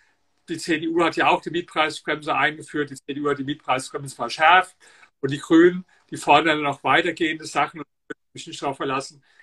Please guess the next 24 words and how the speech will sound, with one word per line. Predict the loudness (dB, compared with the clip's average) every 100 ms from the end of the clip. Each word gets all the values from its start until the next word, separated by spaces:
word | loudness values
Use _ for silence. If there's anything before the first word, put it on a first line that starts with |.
| -12
dass | -12
die | -12
C | -8 -6
D | -2
U | -4 -4 -6 -8 -12 _ _ _
da, | -2 0 0 -4
äh, | -6 -8 -6 -6 -8 _ _ _ _ -10
das | -8 -6
dann | -4 -2
wirklich | -2 -2 -10
verhindert, | 0 4 4 2 -4 -4 -6
ja. | -4 -4 -8 _ _ _ _ -2
Dann | 0 0
gibt's | -4 -2
ja | -2
die | -2
Möglichkeit | -2 -4 -4 -8 -2 -2 -2
Jamaika-Koalition, | -6 2 2 2 0 -2 -2 -2 -2 -12 -10 -6 -6
das | -6 -2
heißt | -2 -2
also | -12 -12
C | -8 -6
D | -6
U, | -4 0 0 -2